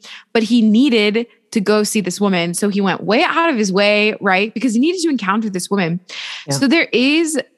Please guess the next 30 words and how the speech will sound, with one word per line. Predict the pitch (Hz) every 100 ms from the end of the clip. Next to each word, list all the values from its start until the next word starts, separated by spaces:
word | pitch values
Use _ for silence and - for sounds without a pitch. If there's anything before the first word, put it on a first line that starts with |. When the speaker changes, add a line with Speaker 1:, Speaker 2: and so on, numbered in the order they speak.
| _
Speaker 1:
like, | 202 196 -
I | 202
think | 247 254
that | 190
that | 208 202
story | 220 214
just | 185 180
really | 170 190 196 185 175 185 180 _ _ _ _ _
demonstrates | 202 226 285 269 - 180 180 -
that | 180 175 - - - - _ -
encountering | 214 - - 214 254 294 254
a |
soul | 202 - 226 208 185 180 190 - _ _ _ _ _ _ -
is | 254 208 226
always | 240 254 254
at | 196
the | 185
top | 185 156
priority | - 87 - 190 190 190 _ - - -
of | 202
everything | - 233 214 190
that | 170
Jesus | 175 - 180
does. | - - - 190 - - - -
Speaker 2:
Yeah. | 147
Speaker 1:
And | 233 226 202 190 190 180 - _ _ _ _ _ _ _ _ _ _ _
I | 208 247
desire | 247 202 165 226 220 185
that | 180 180 -
to | 208